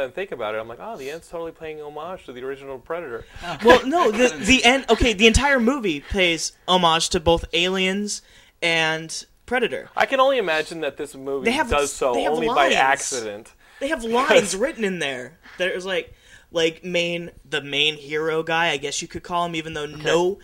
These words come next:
Speaker 3: none of the characters are developed to the point that you care at all.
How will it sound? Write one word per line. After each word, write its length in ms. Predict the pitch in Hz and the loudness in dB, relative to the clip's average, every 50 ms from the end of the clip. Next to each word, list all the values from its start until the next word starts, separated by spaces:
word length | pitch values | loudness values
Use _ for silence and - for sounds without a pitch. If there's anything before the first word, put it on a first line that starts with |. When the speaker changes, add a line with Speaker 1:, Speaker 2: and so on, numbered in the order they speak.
| - - - | -18 -16 -6
Speaker 3:
none 160 | 170 180 202 220 | -2 0 2 2
of 80 | 220 | 2
the 80 | 208 202 | 0 -2
characters 360 | - 196 185 180 180 170 160 156 | -4 -4 -6 -6 -6 -8 -8 -8
are 20 | |
developed 420 | 135 147 131 143 147 143 139 135 - | -8 -10 -8 -4 -4 -4 -4 -4 -8
to 60 | - | -12
the 60 | 123 139 | -12 -12
point 280 | - - 147 143 135 | -10 -10 -10 -10 -10
that 60 | 139 135 | -12 -14
you 100 | 131 123 | -16 -14
care 420 | - - 147 143 139 131 131 - - - - - - - - - | -14 -10 -8 -6 -6 -6 -8 -10 -16 -20 -20 -20 -20 -10 -6 -4
at 180 | 147 151 147 | -2 -2 -2
all. 100 | 143 143 | 0 0